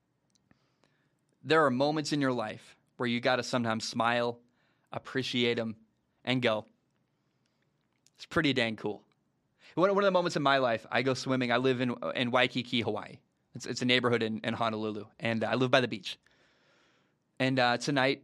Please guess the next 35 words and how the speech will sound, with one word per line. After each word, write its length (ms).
I'm 80
gonna 100
go 80
swimming 420
at 140
sunset. 420
And 140
when 80
I 80
go 80
swimming 340
at 120
sunset, 560
it's 80
one 100
of 60
those 140
moments 340
where 80
you're 300
like, 320
"This 120
is 40
pretty 240
dang 220
cool." 240
And 120
I, 40
I, 280
I 200
sometimes 500
think 220
of 80
Gardner 340
Minshew 400